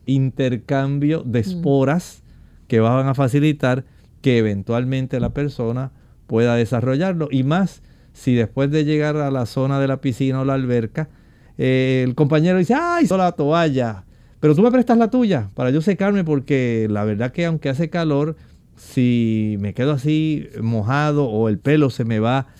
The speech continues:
Speaker 1: con el cloro del agua, pues se me va a tostar, se va a
Speaker 2: Ujú.
Speaker 1: quebrar. Pues déjame secarme bien", pero en ese proceso, pues la persona también toca las áreas que probablemente el otro utilizó para secar la zona interdigital.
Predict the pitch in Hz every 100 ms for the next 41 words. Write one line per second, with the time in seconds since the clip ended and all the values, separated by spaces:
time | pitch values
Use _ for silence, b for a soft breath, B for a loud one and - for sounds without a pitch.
0 | b - 113 110 - 135 147 156 139 143
1 | 143 147 143 143 123 104 113 104 113 135
2 | 131 127 117 110 - 110 - 135 131 135
3 | 127 123 110 110 127 127 123 117 110 107
4 | 101 101 196 185 170 113 127 143 131 b
5 | b b b b b - 117 170 196 175
6 | 170 175 175 185 175 175 160 143 143 123
7 | 123 123 135 147 143 143 120 110 143 165
8 | - 104 101 98 92 110 120 123 123 120
9 | 120 123 127 113 127 120 117 110 127 123
10 | 110 - 92 92 104 110 110 104 127 117
11 | 98 120 120 - 101 107 98 87 113 123
12 | 107 107 92 - 120 151 - 101 95 -
13 | 113 120 117 117 113 120 120 - 196